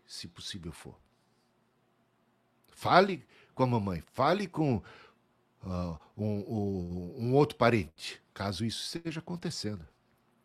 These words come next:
Não precisa e não deve aceitar isso passivamente. O mandamento de honrar não implica em obediência cega.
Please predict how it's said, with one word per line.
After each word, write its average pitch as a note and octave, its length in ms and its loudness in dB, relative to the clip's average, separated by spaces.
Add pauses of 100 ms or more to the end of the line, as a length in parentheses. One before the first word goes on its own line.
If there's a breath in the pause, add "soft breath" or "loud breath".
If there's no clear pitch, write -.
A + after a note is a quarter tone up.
(1600)
Não C#3 240 0
precisa E3+ 540 -2
e D#3 40 2
não D#3+ 180 0
deve C3 260 2
aceitar B2+ 440 -4
isso A#2 200 -6
passivamente. A#2+ 880 -6 (440 soft breath)
O C3+ 100 -4
mandamento D3+ 880 0 (140 soft breath)
de G#2+ 100 -2
honrar B2+ 600 -4
não C#3+ 160 -4
implica E3+ 440 -4
em F3 40 -2
obediência C3+ 460 0
cega. D2+ 400 -8